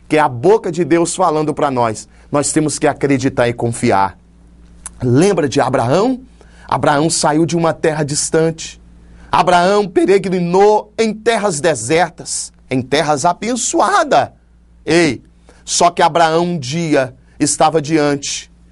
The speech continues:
de um parente próximo por nome de Ló. Houve contenda entre os pastores de Ló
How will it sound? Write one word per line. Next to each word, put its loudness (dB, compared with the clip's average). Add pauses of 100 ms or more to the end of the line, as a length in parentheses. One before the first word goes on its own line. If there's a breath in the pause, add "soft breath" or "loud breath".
(140)
de 0
um 0
parente 2
próximo 0
por -2
nome -4
de 0
Ló. 0 (500 soft breath)
Houve 4
contenda 0
entre -4
os -4
pastores -2
de 0
Ló 4